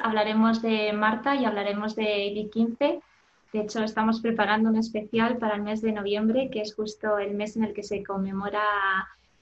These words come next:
esta enfermedad rara que desde aquí daremos a conocer.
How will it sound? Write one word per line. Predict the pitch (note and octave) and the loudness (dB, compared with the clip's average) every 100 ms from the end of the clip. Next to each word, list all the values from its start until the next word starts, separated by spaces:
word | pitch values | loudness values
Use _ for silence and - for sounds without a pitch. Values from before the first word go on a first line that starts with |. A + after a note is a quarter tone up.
| _ - | _ -4
esta | A3+ A#3 | 0 0
enfermedad | A3+ A3+ A3+ A3 G#3+ G#3+ | 0 4 6 6 4 2
rara | A3+ B3 B3+ | 4 4 2
que | - G#3 G3 | 0 -2 0
desde | G3 G3 | -2 -2
aquí | G3 F#3+ G3+ G#3+ A3 G#3+ G3+ | -4 -2 -2 0 2 2 0
daremos | F#3 F3+ F3+ F#3 | 0 -2 -4 -6
a | F#3+ | -8
conocer. | F#3 F#3 F#3+ F#3+ | -6 -6 -6 -8